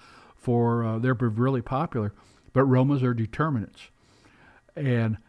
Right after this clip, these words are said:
after their main crop is ripened, they die off. No matter what you do, they're gonna die. So, unfortunately, a Roma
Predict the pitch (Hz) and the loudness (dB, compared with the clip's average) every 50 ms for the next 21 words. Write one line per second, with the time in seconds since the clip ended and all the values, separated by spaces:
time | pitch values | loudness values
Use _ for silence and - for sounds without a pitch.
0 | _ - 117 120 120 - - 131 127 127 131 131 131 127 123 - 143 139 139 135 | _ -4 -4 -2 -2 -2 -2 0 2 2 4 4 2 2 0 -2 -2 -2 -2 -2
1 | 131 - - 131 123 113 123 131 135 151 180 180 - - 127 127 127 - - _ | -4 -6 -8 -8 -8 -6 -4 -4 -2 -2 -2 -4 -6 -8 -8 -8 -8 -10 -16 _
2 | _ _ - 123 120 147 143 143 147 151 156 120 - - 127 131 135 135 139 143 | _ _ -6 -4 -2 -2 -2 -2 -2 -4 -6 -8 -6 -2 0 0 2 2 2 0
3 | 147 143 135 127 139 147 151 175 151 151 139 127 156 160 156 135 123 120 - 127 | 0 -2 -2 -2 -2 -2 -2 -2 -4 -4 -2 -2 -2 -2 0 0 -2 -4 -6 -10
4 | 117 123 127 123 131 131 117 120 120 120 113 107 107 104 98 95 85 78 98 - | -6 -4 -4 -2 -2 -2 -2 -2 -2 -2 -4 -4 -6 -6 -6 -6 -8 -10 -14 -18
5 | _ _ _ _ - - - - - - - - - - 127 123 120 113 113 107 | _ _ _ _ -20 -20 -20 -20 -20 -20 -20 -14 -6 -4 -2 0 0 0 -2 -4
6 | - _ _ _ _ _ _ _ _ _ _ _ _ _ _ _ _ _ _ _ | -8 _ _ _ _ _ _ _ _ _ _ _ _ _ _ _ _ _ _ _
7 | _ _ - - 131 110 - 170 190 233 240 - - 147 120 113 104 101 107 123 | _ _ -6 -4 -4 -4 -2 0 0 0 -2 -4 -8 -6 -6 -4 -4 -4 -4 -6
8 | 131 - _ _ - - _ _ _ _ - 131 120 110 110 117 117 127 160 185 | -6 -8 _ _ -20 -20 _ _ _ _ -8 -6 -4 -2 0 0 0 2 0 0
9 | 190 156 113 107 113 123 - | 0 -2 -4 -4 -6 -8 -10